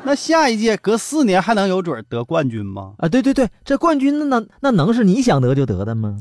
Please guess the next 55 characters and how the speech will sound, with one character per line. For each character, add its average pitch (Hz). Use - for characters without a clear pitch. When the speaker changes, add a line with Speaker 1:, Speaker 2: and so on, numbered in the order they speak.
Speaker 1:
对 113
呀。 85
Speaker 2:
啊， 139
那 262
我 233
还 190
没 294
上 214
场 135
呢。 85
Speaker 1:
所 131
以 123
又 160
过 151
了 110
四 -
年。 78
Speaker 2:
啊。 104
Speaker 1:
前 113
面 156
是 131
一 180
九 101
六 113
零 80
年。 95
Speaker 2:
对。 135
Speaker 1:
时 -
光 131
荏 101
苒， 120
岁 -
月 131
如 92
梭。 95
Speaker 2:
我 85
知 214
道， 208
一 247
九 196
六 254
四 285
年。 139
Speaker 1:
哎 143
呀， 233
涛 160
哥， 127
恭 392
喜 339
你。 240
Speaker 2:
哎 240
呀， 165
我 147
会 214
加。 151